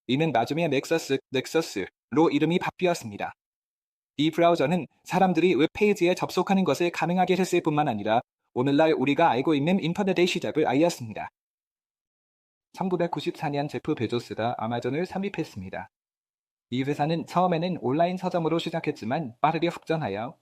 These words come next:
세계 최대 규모의 전자상거래 플랫폼 중 하나로 성장했습니다. 애마존은 우리의 쇼핑 방식을 변화시켰을 뿐만 아니라 소비업의 디지털화를 위한 길을 열었습니다. 그 후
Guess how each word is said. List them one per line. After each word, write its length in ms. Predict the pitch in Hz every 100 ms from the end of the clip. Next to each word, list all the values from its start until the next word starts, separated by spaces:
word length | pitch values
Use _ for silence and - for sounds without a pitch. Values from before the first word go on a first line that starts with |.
| _
세계 260 | - 160 170
최대 300 | - 175 170
규모의 320 | 135 123 160
전자상거래 640 | 120 117 147 151 131 131
플랫폼 400 | 143 175 175 139
중 160 | 117 135
하나로 340 | 143 160 151
성장했습니다. 800 | 165 233 220 170 127 101 95 98 - _ _ _ _ _ _ _ -
애마존은 540 | 117 131 127 160 131 -
우리의 300 | 127 143 165
쇼핑 300 | 202 214 208
방식을 400 | 156 143 139 165
변화시켰을 640 | 120 139 170 - 156 160
뿐만 220 | 156 120 113
아니라 340 | 101 101 117 - _
소비업의 540 | - 180 180 151 151 156
디지털화를 600 | 127 151 - 151 147 147
위한 220 | 120 127
길을 280 | 123 110 147
열었습니다. 580 | 107 123 - 98 92 80 - _ _ _ _ _ _ _ _ _ _ _ _ _
그 100 | -
후 300 | 123 147 156